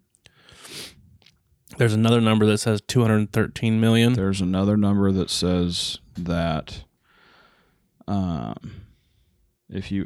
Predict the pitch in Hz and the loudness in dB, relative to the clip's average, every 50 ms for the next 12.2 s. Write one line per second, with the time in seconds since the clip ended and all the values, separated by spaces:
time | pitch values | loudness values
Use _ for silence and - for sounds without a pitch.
0 | - - 101 101 98 104 107 107 104 101 92 - - - 85 90 92 95 98 101 | -4 -2 0 0 2 2 2 2 2 0 0 -2 -4 -2 0 0 2 2 2 2
1 | 95 92 95 95 92 98 98 - - 101 95 92 92 92 92 92 90 90 85 87 | 2 0 0 0 0 -2 -4 -2 -2 -2 -2 0 0 0 0 0 0 0 -2 -4
2 | 87 - - 82 80 - - 92 98 92 - - - - - 82 90 90 85 - | -4 -6 -8 -8 -6 -4 -2 -2 -2 -2 -2 -4 -6 -4 -2 0 0 0 0 -2
3 | - - - - - 95 90 90 87 92 85 87 87 87 90 87 85 - - 101 | -4 -6 -6 -2 2 2 4 4 4 2 2 2 2 2 2 2 0 -2 -2 -2
4 | 92 90 87 85 78 82 85 - - - 92 92 - - - - 95 90 87 85 | 0 0 0 0 0 -2 -4 -6 -4 -2 0 0 -2 -4 -4 -2 -2 0 0 0
5 | 87 87 95 98 95 92 90 82 73 67 55 50 87 92 - - - - _ _ | 0 0 2 4 4 4 4 2 0 -2 -4 -6 -8 -10 -12 -16 -20 -20 _ _
6 | _ _ _ _ _ _ _ _ _ _ _ _ _ _ _ _ _ - - - | _ _ _ _ _ _ _ _ _ _ _ _ _ _ _ _ _ -20 -8 -2
7 | 113 101 98 101 101 101 101 98 - - _ _ _ _ _ 95 98 95 92 110 | 0 2 4 4 6 6 4 4 2 -2 _ _ _ _ _ 2 2 2 2 2
8 | 98 87 78 78 76 76 69 82 - 69 71 73 71 - - - 123 127 110 90 | 0 0 0 -2 -2 -4 -6 -6 -4 -4 -4 -4 -4 -6 -4 0 0 0 0 0
9 | 73 65 - - - - - - - - - - - - - - - - 120 117 | -4 -6 -10 -14 -16 -18 -18 -20 -20 -20 -20 -20 -20 -20 -20 -16 -6 0 0 2
10 | 117 117 107 - - - _ _ - - - - - - - - - - - - | 2 2 0 -4 -10 -20 _ _ -20 -20 -20 -20 -20 -20 -20 -20 -20 -20 -20 -20
11 | - - - - - _ - 113 110 104 101 - - - - 101 101 101 95 92 | -20 -20 -20 -20 -14 _ -2 2 2 2 2 0 -2 -4 -2 0 2 4 4 4
12 | 92 90 82 87 | 2 2 -2 -4